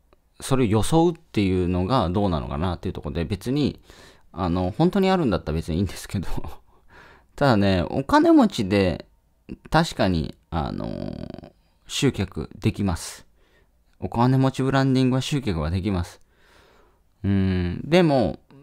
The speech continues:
結局そのお金持ちブランディングで集客すると、どういう現象が生まれるかっていうと、あのー、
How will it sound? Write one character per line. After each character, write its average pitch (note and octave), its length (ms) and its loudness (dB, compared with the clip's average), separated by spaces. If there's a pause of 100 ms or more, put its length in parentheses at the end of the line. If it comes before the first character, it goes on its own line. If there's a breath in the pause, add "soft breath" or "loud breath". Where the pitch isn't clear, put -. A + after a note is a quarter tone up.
(160)
結 F3+ 220 -12
局 A3 100 2
そ G#3 140 2
の G3 340 2
お D#3 60 -4
金 G3 180 2
持 G#3 120 2
ち G#3 100 -4
ブ G#3 60 -2
ラ G#3+ 120 4
ン G3+ 100 2
デ D3 80 2
ィ A2 80 4
ン F#2+ 100 4
グ F#2 280 2
で F#2 140 0
集 G2+ 200 -4
客 G2 220 -6
す A2 100 -6
る F#2+ 120 -4
と、 E2+ 280 0
ど F#2+ 160 0
う C3 40 2
い C#3+ 60 0
う - 20 0
現 D#3 200 2
象 D#3 120 -2
が D#3 80 0
生 D3+ 60 0
ま D3+ 100 0
れ D3+ 80 -2
る D3 80 -4
か F2+ 80 0
っ D2+ 40 -2
て - 140 -10
い G#1+ 60 -6
う - 40 -10
と、 G2 340 -2 (1400 loud breath)
あ G#2 160 2
の G2 120 2
ー、 F#2 480 -2